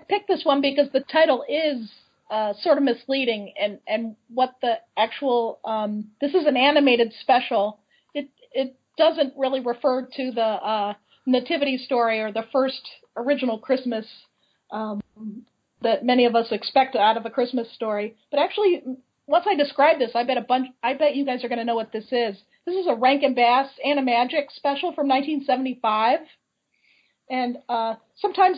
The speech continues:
when it's listed on T V, it still airs all the time.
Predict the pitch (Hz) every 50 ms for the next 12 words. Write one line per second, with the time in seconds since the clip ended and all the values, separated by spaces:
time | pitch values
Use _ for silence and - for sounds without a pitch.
0 | - - - 294 302 302 277 - - 359 - - 370 311 302 277 277 277 - 320
1 | 311 302 269 302 320 320 320 294 - - - 247 254 - - - 294 320 359 370
2 | - - 269 269 262 262 269 320 294 - 220 226 254 262 320 - - 277 226 214
3 | 214 226 240 254 -